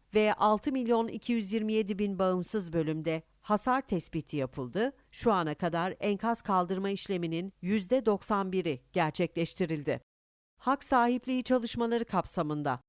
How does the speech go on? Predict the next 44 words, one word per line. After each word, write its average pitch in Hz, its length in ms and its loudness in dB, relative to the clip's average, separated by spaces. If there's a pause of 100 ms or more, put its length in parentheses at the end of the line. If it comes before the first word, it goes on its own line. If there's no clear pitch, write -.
(100)
üç 240 200 -2
yüz 269 100 -2
seksen 226 500 0
dokuz 233 320 -2
bini 202 180 -2
konut, 214 520 -2 (140)
kırk - 300 -2
bin 269 140 2
altı 214 360 0
yüz 226 140 0
elli 202 200 0
sekizi 175 460 -2
iş - 280 -6
yeri 226 320 -2 (100)
ve 190 340 -2 (120)
on 214 200 2
bir 208 200 0
bin 208 180 0
beş 208 200 2
yüz 208 100 -6
otuz 214 360 -2
biri 214 340 0
ahır 214 260 0
olmak 214 420 2
üzere 147 380 0 (180)
toplam 240 520 0
dört 240 240 4
yüz 254 140 -4
kırk - 300 -6
bir 262 200 -2
bin 240 240 -2
beş 233 200 0
yüz 233 120 -4
altmış 233 380 -2
yedi 247 180 -2
hak 247 280 -4
sahipliği 196 680 2
belirlendi. 147 760 0 (260)
Depremzede 185 720 2
vatandaşların 208 720 2
yaralarının 185 640 2
sarılması 175 640 -2
çalışmaları 196 600 -2
kapsamında 147 720 0